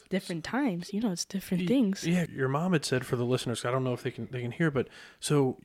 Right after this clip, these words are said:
Speaker 2: you started off and, and you beat, let's say, a s-, a, a six, seven-year-old or whatever it is. I'm not sure.
Speaker 1: Yes, sir.
Speaker 2: But then you have to, you have to stay on the mat and keep performing, keep
Speaker 1: Mm-hmm.
Speaker 2: beating out the older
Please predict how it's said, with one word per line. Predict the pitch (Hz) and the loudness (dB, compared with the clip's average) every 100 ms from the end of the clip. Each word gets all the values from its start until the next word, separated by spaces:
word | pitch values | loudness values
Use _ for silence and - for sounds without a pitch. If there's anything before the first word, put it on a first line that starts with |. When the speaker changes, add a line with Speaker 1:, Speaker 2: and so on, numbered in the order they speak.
| - | -8
Speaker 2:
you | 147 160 170 160 - _ _ - - - - | 0 2 4 2 -2 _ _ -20 -20 -18 -10
started | - 160 147 143 | -4 0 2 2
off | 131 123 - | 0 -2 -4
and, | 127 123 117 | -6 -4 -4
and | 131 | -4
you | 123 | -4
beat, | 123 131 - | -4 -4 -2
let's | 127 - | -4 -4
say, | 123 113 - - - | -4 -6 -10 -20 -14
a | |
s-, | - - - | -8 -8 -6
a, | 120 127 - | -10 -12 -12
a | 147 | -6
six, | - 135 - | -2 -2 0
seven-year-old | 127 123 123 120 | 0 0 0 0
or | 127 | 2
whatever | 135 135 127 | 2 2 -2
it | 107 | -8
is. | 123 | -8
I'm | 123 131 131 | -8 -6 -6
not | 123 | -6
sure. | - 113 - - - | -6 -8 -8 -16 -8
Speaker 1:
Yes, | 247 | -6
sir. | 233 262 _ | -6 -8 _
Speaker 2:
But | 139 | -4
then | - 135 | -2 -2
you | 135 | -2
have | 120 143 135 | -4 -4 -6
to, | - 135 123 - - - - | -6 -4 -2 -4 -16 -20 -6
you | 147 | 0
have | 180 | 0
to | 135 | 0
stay | - 147 | 0 0
on | 143 | 0
the | |
mat | 131 127 127 - | -2 -4 -6 -6
and | 131 - | -10 -8
keep | - 156 - - - - _ _ _ - | -6 -6 -8 -18 -20 -20 _ _ _ -14
performing, | - - 160 151 131 | -10 -4 2 2 2
keep | 123 160 | 0 -2
Speaker 1:
Mm-hmm. | 220 | -2
Speaker 2:
beating | 180 151 139 | 0 0 2
out | 135 - | -2 -4
the | 135 | -6
older | 143 135 127 120 | -2 2 2 0